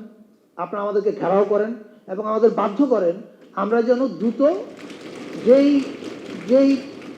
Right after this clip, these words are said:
যেই প্রস্তাবগুলো আমরা সবাই জানি যে আমাদের করা উচিত, starting from e-ticketing, box office, আহ, শেয়ার মানি, হল, আহ, মডার্নাইজেশন, হল মডার্নাইজেশন করার জন্য হলকে টাকা দেয়া, আহ,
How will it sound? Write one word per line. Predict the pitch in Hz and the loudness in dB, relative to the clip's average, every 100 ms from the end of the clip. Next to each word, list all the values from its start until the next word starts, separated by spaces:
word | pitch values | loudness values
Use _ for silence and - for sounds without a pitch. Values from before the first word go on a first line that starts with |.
| - - - - - - - - - | -18 -18 -18 -20 -20 -20 -20 -8 2
যেই | 262 247 | 2 4
প্রস্তাবগুলো | 247 - 254 226 254 | 2 2 -4 -2 -2
আমরা | 240 208 214 156 | -2 -2 -6 -6
সবাই | 170 202 202 151 | -8 -4 -4 -6
জানি | 165 196 208 | -10 -10 -10
যে | 170 | -10
আমাদের | 165 170 | -8 -10
করা | 156 175 160 | -10 -8 -8
উচিত, | 156 185 185 - _ _ - - | -8 -10 -12 -14 _ _ -20 -6
starting | 220 208 214 196 | -2 2 0 0
from | 185 180 | -2 -2
e-ticketing, | 208 226 220 196 196 190 185 185 170 151 | -4 -2 0 0 2 2 0 -6 -10 -4
box | 202 220 220 202 | 0 0 -2 -6
office, | 180 190 185 185 - - - - - - | -2 -2 0 -2 -6 -18 -20 -20 -20 -12
আহ, | 190 202 196 - - - | -4 -2 -2 -6 -20 -6
শেয়ার | 220 214 220 | -2 0 -2
মানি, | 208 208 208 196 - | -2 -4 -6 -8 -8
হল, | 208 233 233 233 226 214 202 196 | -2 2 2 2 -2 -6 -8 -2
আহ, | 190 180 180 170 - - - | 0 2 0 -4 -8 -20 -12
মডার্নাইজেশন, | 180 214 208 208 202 190 220 202 202 - - - | -6 -4 -2 0 -2 -2 -4 -4 -10 -18 -20 -4
হল | 202 | 0
মডার্নাইজেশন | 226 220 220 - 220 | 2 4 2 2 -2
করার | 214 208 | -2 0
জন্য | 214 202 | -2 -4
হলকে | 175 202 208 | -2 -2 -2
টাকা | - 220 240 | -6 -4 -2
দেয়া, | 208 202 196 202 202 - - _ _ _ - | 2 4 2 -2 -8 -20 -20 _ _ _ -6
আহ, | 208 208 | -4 -2